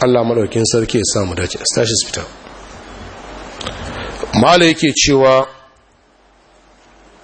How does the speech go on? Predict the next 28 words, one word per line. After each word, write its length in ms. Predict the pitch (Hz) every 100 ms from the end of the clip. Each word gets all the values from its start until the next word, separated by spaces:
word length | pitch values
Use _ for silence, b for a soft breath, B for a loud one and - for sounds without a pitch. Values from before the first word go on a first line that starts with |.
| -
"Man 400 | 117 139 165 165
la 160 | 165 170
yahduruhu 760 | 165 135 123 123 160 143 127
al-faqih." 520 | 135 117 117 - 127 - - - _ _ _ _ _ _ _ _
Haka 480 | - 151 170 165 131 120
wannan 280 | 156 156 127
bayani 280 | 143 147
ya 100 | 135
zo 80 | 143
a 60 | 135
cikin 200 | - 131
littafin 440 | 139 151 147 147 123
Man 280 | 131 135 139
la 100 | 143
yahduruhu 500 | 127 - 127 135 127
al-faqih 480 | 113 120 - 156 151
a 60 |
juz'i 340 | 117 135 120 120
na 140 | 135
biyu, 320 | 143 165 165 165 - - - -
shafi 340 | - 139 135 127
na 80 |
ɗari 220 | 131 120 135
uku 180 | 127 117
da 80 |
saba'in 520 | 110 113 104 107 139 127
da 80 | -
uku 380 | 147 - 139